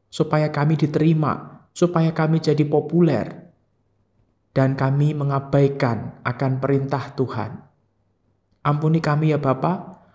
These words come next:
mampukan kami mulai hari ini untuk mampu bersikap tegas, berdiri teguh, bahwa kami ingin ikut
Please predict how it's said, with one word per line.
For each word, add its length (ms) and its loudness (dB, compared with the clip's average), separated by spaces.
mampukan 480 0
kami 280 2
mulai 300 2
hari 300 0
ini 440 2
untuk 380 2
mampu 460 0
bersikap 760 -4
tegas, 720 -2
berdiri 500 2
teguh, 640 2
bahwa 320 0
kami 640 2
ingin 400 2
ikut 680 -4